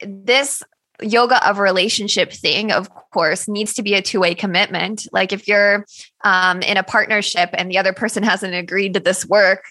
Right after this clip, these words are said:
it could, that could be a little bit confusing, <laughs> you know? So, uh, we're definitely in agreement that we're on this path together and that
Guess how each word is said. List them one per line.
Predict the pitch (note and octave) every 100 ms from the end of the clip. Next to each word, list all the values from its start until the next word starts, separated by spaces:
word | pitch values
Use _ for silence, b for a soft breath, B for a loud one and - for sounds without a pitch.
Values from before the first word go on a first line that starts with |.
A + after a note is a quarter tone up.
| _
it | G#3+
could, | G#3 F3+ -
that | G3
could | - G3
be | G3
a | F3+
little | F#3
bit | F3+ -
confusing, | G3+ E3+ - G3 G3+ F3+ F3+ B3+ -
<laughs> | -
you | C#4
know? | G#3+ G3+
So, | A#3+ - F3+ F3 B B B -
uh, | E3 E3+ E3 F3
we're | G3
definitely | G#3+ - C#4 C4+ B3
in | A3+
agreement | G#3 G3+ G#3+ G#3 F3+ F3
that | E3 E3+ - - _ _
we're | G3
on | G3+ A3
this | A3+
path | - A3 G3+ -
together | G3 F#3+ F3+ F3+ E3+ F3 -
and | F#3 F3 F3 F3+
that | F3 E3+